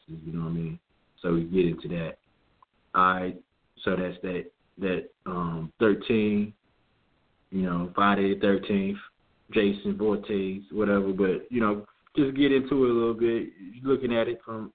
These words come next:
every angle, not just from the horror, terror, and, and the, you know, those dark jokes. But then, uh, it's a pretty decent, um, metaphysical representation of who you are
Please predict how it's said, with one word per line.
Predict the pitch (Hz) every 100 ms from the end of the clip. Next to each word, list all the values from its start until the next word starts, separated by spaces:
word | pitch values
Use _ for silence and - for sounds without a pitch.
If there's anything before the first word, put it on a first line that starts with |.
| 120
every | 120 113
angle, | 113 113 98 104
not | 104 104
just | 101 101 -
from | 101
the | 95
horror, | 92 110 104 98 -
terror, | 110 101
and, | 98 98 95 90 90
and | 92 90
the, | 87 - _ _ - - _ -
you | 95
know, | 90
those | 87 87 90
dark | 104 90 87
jokes. | 110 92 -
But | -
then, | 117 107
uh, | 107 104 98 - _
it's | 90
a | -
pretty | - 117 104 101 -
decent, | 117 113 - 104 101 _ _ _ _ _ _ _ _ -
um, | 95 92 87 90
metaphysical | 110 104 - 117 101 101 - 104 95 95 95 _ _ _ _ _ _ _
representation | 104 107 113 104 98 - 123 110 - 92
of |
who | 117 107
you | 101 104
are | 110 92 78